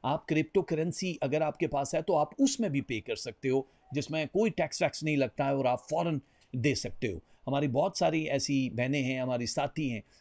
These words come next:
अ, बहुत सारे ऐसे भाई हैं जो क्रिप्टो में normally पे करते हैं कि जी मेरे पास ये है, मेरे पास बिटकॉइन है, मेरे पास ईथरम है, तो उसका जो भी पार्ट होता है,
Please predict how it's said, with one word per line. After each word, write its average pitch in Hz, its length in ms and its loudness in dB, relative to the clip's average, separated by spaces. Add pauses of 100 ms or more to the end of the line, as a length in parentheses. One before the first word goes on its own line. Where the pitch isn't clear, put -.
(160)
अ, 127 160 0
बहुत 120 300 -2
सारे 151 200 2
ऐसे 139 200 -2
भाई 120 220 -2
हैं 120 240 -4
जो 131 140 2
क्रिप्टो 139 380 0
में 127 220 -2 (280)
normally 131 380 2
पे 127 100 2
करते 123 280 -2
हैं 127 120 0
कि 117 80 0
जी 123 120 2
मेरे 127 200 2
पास 120 260 -4
ये 127 180 0
है, 127 120 -2
मेरे 123 160 -2
पास 101 160 -10
बिटकॉइन 135 480 -4
है, 131 60 -8
मेरे 110 160 -14
पास 117 220 -6
ईथरम 147 320 -2
है, 139 120 -2
तो 143 100 -12
उसका 123 240 -8
जो 123 140 -6
भी 139 100 -2
पार्ट 131 320 -2
होता 131 260 -4
है, 131 80 -6